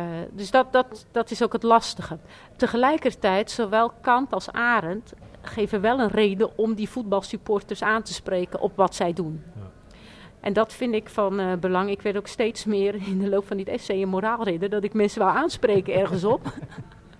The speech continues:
Speaker 2: Dat is wel gunstig.
Speaker 1: Ja, ik weet niet of dat, of dat nu juist een gunstige of geen gunstige ontwikkeling is met dit onderwerp. Eh, dat maakt het moeilijk, maar dat brengt ons wel weer bij waar ik het in het begin even over had, bij het belang van die wederkerigheid.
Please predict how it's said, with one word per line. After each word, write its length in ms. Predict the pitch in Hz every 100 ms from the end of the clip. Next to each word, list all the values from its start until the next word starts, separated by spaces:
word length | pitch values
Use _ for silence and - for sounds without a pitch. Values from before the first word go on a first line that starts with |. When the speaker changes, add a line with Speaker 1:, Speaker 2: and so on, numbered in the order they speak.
| - -
Speaker 2:
Dat 100 | -
is 240 | 571 - 494
wel 80 | -
gunstig. 680 | 202 185 302 - 330 - -
Speaker 1:
Ja, 220 | 349 311
ik 60 | 311
weet 140 | 320
niet 140 | 330 302
of 120 | 311
dat, 220 | 320 302 -
of 100 | 262
dat 200 | 285 277
nu 80 | 277
juist 340 | 269 240 -
een 180 | 233 240
gunstige 360 | - 330 - 269
of 80 |
geen 220 | - 339 349
gunstige 360 | 311 277 214
ontwikkeling 540 | 208 202 202 196 180 180
is 140 | -
met 160 | 214 196
dit 140 | 196
onderwerp. 560 | 180 175 170 180 214 269 - - - - - - -
Eh, 500 | 233 220 220 220 196 - - - 202
dat 160 | 277 294
maakt 240 | 262 262
het 120 | 240
moeilijk, 360 | 240 294 233 208
maar 140 | 233
dat 220 | 226 202
brengt 420 | 196 233 226 - - -
ons 320 | - - 214 -
wel 240 | 226 262
weer 160 | 226 214
bij 160 | 214
waar 140 | 214 214
ik 100 | 208
het 80 |
in 120 | 233 214
het 100 | 196
begin 260 | - 359
even 280 | 247 208 202
over 240 | 185 190
had, 160 | 190 226
bij 120 | 208
het 120 | 202
belang 360 | 175 208 262 269
van 140 | 247
die 120 | 214 214
wederkerigheid. 1000 | 214 190 - 262 247 - 156 113 -